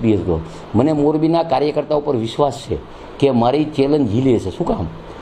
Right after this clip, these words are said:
કે એકવાર હરાવ્યા પછી પાંચે પાંચ વર્ષ મેં કામ કર્યું, સેવાકીય કામ, ગામના કામ. એટલે મને વિશ્વાસ છે તમે અહીંયા આવો, તમારા આમ આદમીના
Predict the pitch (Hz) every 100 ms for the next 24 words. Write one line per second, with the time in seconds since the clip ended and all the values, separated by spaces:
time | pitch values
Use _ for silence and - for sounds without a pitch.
0 | - - - 165 185 175 170 147 131 151
1 | 160 151 143 - 160 170 165 143 151 165
2 | 143 156 151 139 143 135 139 127 123 143
3 | 143 147 156 156 147 147 127 147 143 143
4 | 151 131 127 139 131 - 92 82 - -
5 | - - - 117 156 151 151 131 170 165
6 | - 170 180 - - - 131 139 135 143
7 | 120 127 156 175 180 - - 127 139 143
8 | 139 - - 147 165 147 139 143 151 160
9 | 165